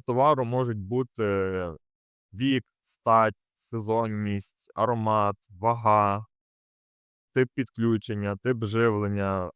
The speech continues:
ну, все, що пов'язане з вашим товаром. Е, є багато інших, е, атрибутів товару, які вже залежать від того, в якій ніші ви продаєте, який саме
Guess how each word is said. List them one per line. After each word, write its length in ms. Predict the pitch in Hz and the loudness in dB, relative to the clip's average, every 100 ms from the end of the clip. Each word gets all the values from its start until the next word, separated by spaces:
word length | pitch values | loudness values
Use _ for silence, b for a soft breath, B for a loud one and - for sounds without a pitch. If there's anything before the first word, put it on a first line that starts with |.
| - | -12
ну, 240 | 110 107 - | -10 -10 -12
все, 340 | - 143 147 | -8 -2 -2
що 180 | - 127 | -2 -6
пов'язане 540 | 123 123 127 123 117 | -2 0 0 0 -6
з 60 | 107 | -2
вашим 340 | 117 120 120 | -2 -2 -6
товаром. 480 | - 113 143 170 156 - _ _ _ - | -8 -2 0 -2 -6 -12 _ _ _ -10
Е, 180 | 92 90 | -8 -2
є 140 | 120 | -2
багато 340 | 135 135 127 120 | 2 2 2 0
інших, 580 | 135 139 - 117 117 - | -2 -4 -2 -4 -4 -4
е, 140 | 107 - | -4 -4
атрибутів 540 | 110 120 135 123 110 | -4 -2 -2 -2 -2
товару, 360 | 113 120 110 107 | 2 2 4 0
які 200 | 101 123 | -2 -2
вже 140 | 110 | 0
залежать 440 | 104 117 127 120 104 | 0 2 2 0 -8
від 140 | 110 | -2
того, 240 | 143 160 | 0 0
в 60 | 120 | 0
якій 340 | 113 - 120 | -2 0 0
ніші 500 | 95 127 180 - 170 175 - | 0 -2 -4 -8 -8 -10 -10
ви 140 | 139 | -10
продаєте, 560 | 147 143 135 139 139 107 | -6 -4 0 0 0 -4
який 240 | 95 139 | -6 -6
саме 440 | - 107 120 113 | -4 -2 0 -2